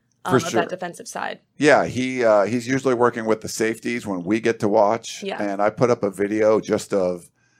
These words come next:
Speaker 1: what he was doing with the safeties for a little while. Um, you know, throwing, he's, he's throwing a lot of balls out there and they're making plays on it. But every drill, like Nicole was saying, I mean, he's yelling, screaming, he's getting into it.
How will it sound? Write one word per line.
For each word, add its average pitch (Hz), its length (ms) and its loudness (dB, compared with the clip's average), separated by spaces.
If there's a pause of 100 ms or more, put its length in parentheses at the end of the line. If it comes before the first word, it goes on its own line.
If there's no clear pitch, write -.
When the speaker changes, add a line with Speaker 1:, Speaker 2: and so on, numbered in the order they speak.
(260)
Speaker 1:
what 101 180 2
he - 100 2
was 104 120 -2
doing 110 260 0
with 110 120 -4
the - 60 -8
safeties 104 420 -4
for - 140 -4
a 101 40 0
little 98 200 0
while. 92 500 2
Um, 85 420 -6
you 82 60 -8
know, 80 80 -4
throwing, 92 520 -4
he's, 90 160 -12
he's 113 200 -16
throwing - 200 0
a 123 60 4
lot 104 160 4
of 90 60 -4
balls 101 280 4
out 95 200 0
there 95 340 0
and 85 160 -10 (480)
they're 104 120 4
making 110 300 -2
plays 104 340 0
on 101 160 0
it. 87 80 -4
But 107 200 0 (240)
every 151 280 4
drill, 110 640 2
like 92 160 -4
Nicole 98 240 2
was 98 120 -4
saying, 104 180 -4
I 92 40 -4
mean, 85 120 -8
he's 104 280 -4 (380)
yelling, 127 300 4
screaming, 123 300 -2
he's 98 160 -4
getting 110 280 0
into 107 240 0
it. - 160 0